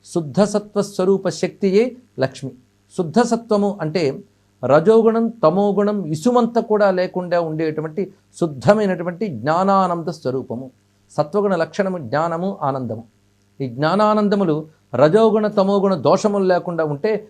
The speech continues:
దాన్ని శుద్ధ సత్వ స్వరూపము అని అంటారు. అది ప్రధానంగా లక్ష్మీదేవి యందు గమనించవలసిన అంశము. అందుకే ఎవరైతే సత్వగుణాన్ని పెంపొందించుకుంటారో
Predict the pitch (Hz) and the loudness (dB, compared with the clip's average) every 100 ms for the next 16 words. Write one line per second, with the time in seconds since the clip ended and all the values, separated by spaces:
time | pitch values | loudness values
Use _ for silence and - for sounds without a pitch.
0 | _ 156 165 170 156 202 202 196 190 170 | _ -2 -2 -4 0 2 0 -4 -8 -4
1 | 165 165 156 143 151 156 151 131 117 117 | -2 -2 -2 -2 -2 -4 -6 -8 -6 -10
2 | 135 _ _ _ _ _ _ _ _ _ | -12 _ _ _ _ _ _ _ _ _
3 | _ 147 214 156 151 180 185 180 160 156 | _ -2 0 0 0 2 0 0 0 -2
4 | 190 175 165 170 202 147 160 156 160 135 | -4 -2 -2 -2 -2 0 0 -2 -4 -6
5 | 135 127 127 123 - _ _ _ _ 143 | -8 -10 -10 -14 -18 _ _ _ _ -2
6 | 202 185 139 180 226 233 226 214 170 - | 0 2 4 4 4 4 2 2 -2 0
7 | 214 214 214 202 156 185 185 202 196 156 | 0 2 0 0 0 -2 0 0 0 -4
8 | - 170 147 156 | -4 0 0 -2